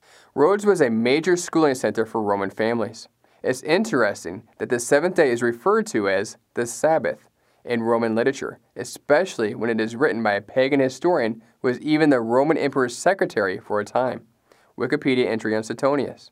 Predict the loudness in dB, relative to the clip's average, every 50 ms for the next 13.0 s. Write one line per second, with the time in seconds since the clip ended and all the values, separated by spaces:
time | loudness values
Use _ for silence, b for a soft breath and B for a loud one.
0 | _ _ _ _ _ _ _ _ _ _ -2 0 0 0 -2 -4 -4 0 2 2
1 | 2 2 2 2 0 0 0 2 2 2 2 2 2 2 4 4 4 4 2 2
2 | 0 -2 -2 0 0 0 0 0 0 -4 -4 -6 -6 -8 -6 -4 -2 0 2 2
3 | 2 0 -2 -2 0 0 2 2 0 -2 -4 -12 -14 -6 -4 -2 -2 -2 -4 -6
4 | -4 0 2 2 2 2 2 0 0 -2 -2 -2 0 -2 0 0 0 0 0 0
5 | -2 -4 -4 -6 -8 -8 -8 -6 -4 -2 -2 -2 -2 -4 -4 -6 -8 b b b
6 | b b b b b b -2 0 0 2 2 2 2 0 -2 -6 -12 -4 2 4
7 | 4 4 4 2 0 -2 -2 -2 -2 -2 0 0 0 2 0 0 -4 -6 -8 -8
8 | -10 -12 -12 -8 -6 -4 -6 -2 0 0 2 2 2 2 2 0 2 2 2 2
9 | 2 0 -2 -4 b b b b b b -4 -2 -2 -2 -2 0 0 0 0 0
10 | 0 2 2 4 2 2 0 -2 0 0 0 0 0 -2 -2 -2 0 0 0 0
11 | 0 -2 -4 -4 -2 0 0 0 0 0 0 -2 -2 0 0 0 0 -2 -6 -8
12 | -6 -2 -2 0 -2 -2 -4 -8 -8 -4 -2 0 0 0 0 -2 -4 -6 -10 -16